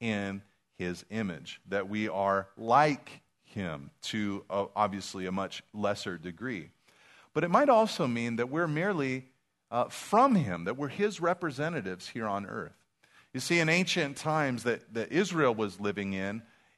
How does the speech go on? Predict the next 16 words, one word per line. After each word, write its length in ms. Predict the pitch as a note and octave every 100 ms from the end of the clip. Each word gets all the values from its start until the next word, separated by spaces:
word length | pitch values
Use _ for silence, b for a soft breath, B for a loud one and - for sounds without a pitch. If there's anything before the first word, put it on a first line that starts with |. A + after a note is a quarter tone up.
| -
if 200 | C3+ C#3+
a 120 | C3
king 680 | C3 - G3+ G#3 E3 D3 D3
had 560 | B2+ D3 B2+ A#2 A2 - -
su-, 320 | - - C#3+ - -
uh, 220 | G#2+ G#2
suppressed 760 | - C#3+ - - E3+ F3+ E3+ C3+
or 120 | A2+
gained 380 | C#3+ D#3 C#3 G2+
victory 560 | D#3 D#3+ B2 G#2+ G#2 A2+
over 480 | A#2+ A2+ A2 A2+ -
people 380 | - F3+ F3 B2+
far 560 | - - D#3+ D#3 A#2 G2
from 220 | C3 A2+
his 260 | B2+ B2 -
kingdom 680 | - D#3 B2+ E2+ D#2 A2